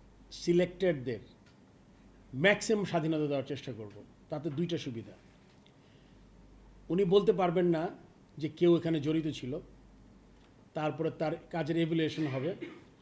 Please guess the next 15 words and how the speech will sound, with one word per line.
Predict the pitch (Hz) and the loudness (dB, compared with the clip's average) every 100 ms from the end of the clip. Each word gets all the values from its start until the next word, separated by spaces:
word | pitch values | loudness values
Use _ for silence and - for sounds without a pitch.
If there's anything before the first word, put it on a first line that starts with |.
| - | -6
If | 170 | -4
someone | - 165 165 165 | -2 -2 0 0
is | 151 | 0
not | 160 | -4
good | 131 151 | -4 -4
enough, | 151 156 214 - - - - - - | -2 -2 -6 -12 -20 -20 -20 -20 -10
he'll | 160 147 | -6 -4
be | 135 | -4
out | 131 127 | -4 -2
of | |
it। | 214 - - - | -2 -4 -14 -4
নেক্সট, | 202 202 - - - - - - | -2 -2 -6 -18 -20 -20 -20 -2
নেক্সট | 202 202 | -2 0
সেট | 180 139 | -2 -4
আসবে। | 117 - | -6 -10